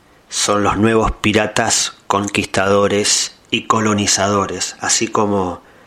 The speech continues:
en algún momento salieron de, de diferentes lugares y continentes colonizadores a buscar nuevas tierras y a someter po-, poblaciones.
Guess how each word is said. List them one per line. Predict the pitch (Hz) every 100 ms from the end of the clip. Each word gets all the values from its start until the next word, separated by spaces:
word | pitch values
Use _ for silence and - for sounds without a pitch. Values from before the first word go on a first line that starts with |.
| - - - _ _ _ _ _ -
en | 104
algún | 101 113
momento | 113 110 127 117 107 107 101 98 - - - - -
salieron | - 104 104 117 113 107
de, | 98 98 90 90 - -
de | 101
diferentes | 101 101 107 107 107 98 92 - - - - _ _ - - -
lugares | 98 101 117 104 101
y |
continentes | 107 98 104 127 120 98 98 95 -
colonizadores | - 95 98 98 98 120 117 101 -
a | 101
buscar | 98 - 113 110 104 - - - - - -
nuevas | 107 101 -
tierras | - 131 113 104 95 -
y | 101
a | 92
someter | 92 101 101 107 104
po-, | 101 101
poblaciones. | - 104 101 107 127 113 107 -